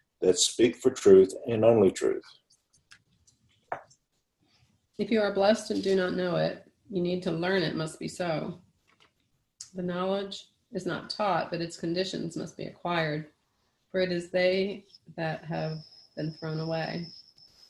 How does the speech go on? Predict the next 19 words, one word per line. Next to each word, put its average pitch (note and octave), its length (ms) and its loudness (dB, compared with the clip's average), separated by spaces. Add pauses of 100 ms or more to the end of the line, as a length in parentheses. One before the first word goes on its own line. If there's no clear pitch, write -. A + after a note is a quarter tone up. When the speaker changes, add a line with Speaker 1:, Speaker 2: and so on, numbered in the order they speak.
(140)
Speaker 2:
You F#3 100 -4
can G#3+ 300 0
learn F#3+ 220 2
to F#3 100 -6
bless E3+ 380 -2
and E3 180 0
cannot F3 380 0 (280)
give D#3+ 320 0
what E3 220 0
you D#3+ 260 2 (160)
have D#3+ 140 2
not. D#3+ 440 4 (1000)
If G#3 180 8
then F3 200 12
you E3 120 8 (160)
offer F3 220 6
blessing, D#3 460 8
it D3+ 140 8
must F3+ 500 4